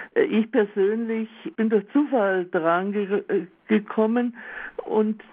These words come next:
die haben mir, das war die, die Organisation, bevor die das verwaltet, und die haben mir, habe ich einen einfachen Rollstuhl be-, jetzt bekommen, den haben sie mir bezahlt.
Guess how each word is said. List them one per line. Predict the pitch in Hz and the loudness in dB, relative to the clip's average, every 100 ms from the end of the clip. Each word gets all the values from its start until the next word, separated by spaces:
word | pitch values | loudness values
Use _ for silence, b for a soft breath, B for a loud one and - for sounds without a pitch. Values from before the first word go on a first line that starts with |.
| - - _ _ _ - | -18 -18 _ _ _ 0
die | 214 | 2
haben | 208 202 208 | 2 2 0
mir, | 214 202 202 | 2 2 0
das | 202 196 | -2 0
war | 190 | 0
die, | 185 190 185 | 0 0 0
die | 190 | 0
Organisation, | 180 180 196 185 185 185 - 185 180 | 0 2 2 0 2 0 2 0 2
bevor | 190 175 - 170 180 | 0 -2 -2 0 0
die | 196 196 | 0 0
das | 190 185 | 0 0
verwaltet, | 196 175 160 170 180 185 | 0 2 2 2 0 0
und | 185 175 175 | 2 0 0
die | 180 | 0
haben | 175 175 | 2 0
mir, | 175 175 170 B B B B B | 2 2 0 B B B B B
habe | 175 180 | 0 0
ich | 180 | 2
einen | 175 170 165 | 0 0 -2
einfachen | - 170 185 190 190 190 | 0 0 2 0 0 -4
Rollstuhl | 170 165 180 - - 160 160 | 0 2 0 -4 -2 0 0
be-, | 156 160 | 0 0
jetzt | 156 147 - | 0 -2 -2
bekommen, | 170 165 160 156 160 | -4 0 0 2 0
den | 151 147 | 0 0
haben | 151 151 | 2 0
sie | 156 | -2
mir | 160 160 | 0 0
bezahlt. | 165 160 - 143 147 156 | 0 0 0 2 2 0